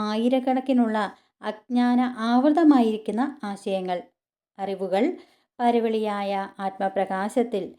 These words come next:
ബ്രഹ്മജ്ഞാനത്തിൽ മറഞ്ഞുപോകും. ശ്രുതി, യുക്തി എന്നിവകളാൽ ഉണ്ടാക്കാവുന്നതല്ല അഖണ്ഡ ബ്രഹ്മാനന്ദ ബോധം.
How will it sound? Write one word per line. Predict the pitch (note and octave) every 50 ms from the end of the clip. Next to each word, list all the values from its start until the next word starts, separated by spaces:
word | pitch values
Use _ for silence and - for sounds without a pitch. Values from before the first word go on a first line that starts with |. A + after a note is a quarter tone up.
| _ _ _ _ _ -
ബ്രഹ്മജ്ഞാനത്തിൽ | A3 A3+ A3+ A3+ A3+ A3+ A#3 - - A#3+ A3+ A3+ A#3 B3 C4 B3 B3 A3+ B3+ F4+ - - _ _ -
മറഞ്ഞുപോകും. | G#3 G3 F#3 F3+ F3+ F#3+ A3 G#3+ G#3+ G3+ F#3 F#3 F#3 - - _ _ _ _ _ _ _ _ _ _ _ -
ശ്രുതി, | A#3 B3 B3 B3 A#3 A3 G#3+ G#3+ G#3+ _ _ _ _ _ -
യുക്തി | G#3+ A3+ B3+ B3+ B3 - - C#4 B3+ B3 B3 B3 - - -
എന്നിവകളാൽ | A3+ B3 C4 C#4 D4+ E4 D4+ D4+ C4 B3+ B3 A#3 A3+ A#3 C4 - - - -
ഉണ്ടാക്കാവുന്നതല്ല | - A3 A3 A3 A3+ A3 A3+ A#3 A#3+ A#3+ A#3+ - A#3+ A#3+ A#3+ A#3+ A#3+ B3 B3 A#3+ A#3+ A#3+ G3+ G3+ G3+ G3 F#3+ G3+ B3+ F#4 - - _ _ _ _ -
അഖണ്ഡ | G#3+ G3+ - - G#3+ G#3 G#3+ G#3+ D4 C#4+ - _ _ -
ബ്രഹ്മാനന്ദ | F#3+ G3+ G#3 G3+ G3+ G#3+ A3+ B3 C4 B3 G#3 F#3+ G3 G3 C#4+ C#4 - -
ബോധം. | F#3+ G3 G3 F#3 F#3